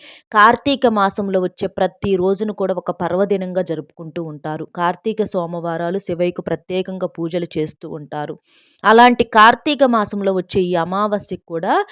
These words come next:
ప్రాధాన్యత, పవిత్రత అన-, అనేది చాలా ఎక్కువగా ఉంటుందన్నమాట. అంటే మనకున్నటువంటి కష్టాలను, సమస్యలను తీసేసుకోవటానికి ఈ కార్తీక అమావాస్య కన్నా మంచి రోజు మళ్ళీ రాదు.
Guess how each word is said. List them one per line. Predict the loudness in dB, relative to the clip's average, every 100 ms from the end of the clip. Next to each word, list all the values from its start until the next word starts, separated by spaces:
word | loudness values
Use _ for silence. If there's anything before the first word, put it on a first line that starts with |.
| -14 -20 _
ప్రాధాన్యత, | 2 6 6 8 4 4 0 0 0
పవిత్రత | 0 0 -4 -4 -4 -6 -6
అన-, | -4 -4
అనేది | -4 -2 -4
చాలా | -6 -4 -2
ఎక్కువగా | -2 -4 -4 -2 0
ఉంటుందన్నమాట. | -2 -2 -10 -10 -10 -10 -6 -6 -6 -20 _ -12
అంటే | -4 2 2
మనకున్నటువంటి | 4 0 0 0 0 0 0 0 -4 -8
కష్టాలను, | -4 -4 2 4 4 0 -4
సమస్యలను | -6 -6 -6 -6 -4 -4
తీసేసుకోవటానికి | -6 -8 -4 -4 -6 -12 -8 -8 -8 -10 -12 -8 -6 -6 -12 -20 -6
ఈ | -4 -2
కార్తీక | 4 6 4 0 -4 0 0
అమావాస్య | 2 0 0 -2 -4 -6
కన్నా | -6 -6 -6 -6
మంచి | -6 -8 -4 -2
రోజు | 0 0 -2
మళ్ళీ | -4 -4 -2 -2
రాదు. | -2 -4 -2 -2